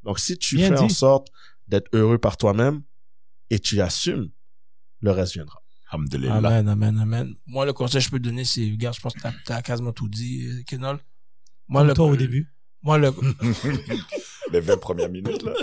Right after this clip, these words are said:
Speaker 1: La quarante-deux vient de passer.
Speaker 2: <laughs> Shit, à notre une heure.
Speaker 4: <laughs> Regarde, regarde, c'est vraiment con. Euh, non, pour de vrai, le conseil que je peux vous donner, guys, c'est vraiment simple. Euh, tu sais, euh,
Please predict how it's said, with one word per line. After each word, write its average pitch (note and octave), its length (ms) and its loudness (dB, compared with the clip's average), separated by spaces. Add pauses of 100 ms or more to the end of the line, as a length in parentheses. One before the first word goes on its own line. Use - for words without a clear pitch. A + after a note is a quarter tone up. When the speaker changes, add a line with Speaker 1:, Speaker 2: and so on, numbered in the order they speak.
(1200)
Speaker 1:
La A2 140 4
quarante-deux A2 340 6
vient A2 120 4
de F2 60 -4
passer. B2+ 320 2
Speaker 2:
<laughs> - 1300 4
Shit, - 300 2
à C#3+ 60 4
notre D3+ 220 4
une D#3 120 4
heure. D#3+ 200 2 (320)
Speaker 4:
<laughs> - 300 -2
Regarde, D3+ 200 2
regarde, C#3 240 2
c'est B2 100 -6
vraiment B2+ 220 -6
con. B2 160 -12 (520)
Euh, C#3 400 10
non, D#3 280 6
pour D3 140 -2
de D3 60 4
vrai, D#3+ 100 4
le D#3+ 80 4
conseil D#3 260 0
que - 20 -6
je - 40 -12
peux D#3+ 60 2
vous D3+ 80 2
donner, D3 240 -2
guys, C#3+ 220 4
c'est C#3 200 2
vraiment C3 280 -2
simple. C#3 260 0 (100)
Euh, B2+ 160 -2 (760)
tu - 120 -8
sais, D#3 120 4
euh, C#3 440 4